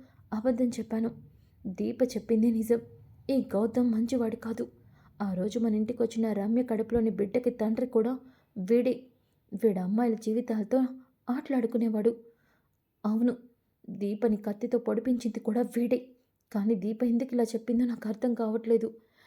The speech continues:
దయచేసి వీణ్ణి మాత్రం నేను పెళ్లి చేసుకోనంటే చేసుకోను"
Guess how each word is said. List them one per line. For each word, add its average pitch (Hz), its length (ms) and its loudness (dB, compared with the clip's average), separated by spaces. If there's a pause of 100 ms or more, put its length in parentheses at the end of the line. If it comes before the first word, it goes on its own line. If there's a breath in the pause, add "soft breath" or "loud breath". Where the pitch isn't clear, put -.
(200 soft breath)
దయచేసి 202 640 0
వీణ్ణి 233 320 4
మాత్రం 220 360 0
నేను 240 200 2
పెళ్లి 240 400 2
చేసుకోనంటే 254 680 2
చేసుకోను" 254 520 0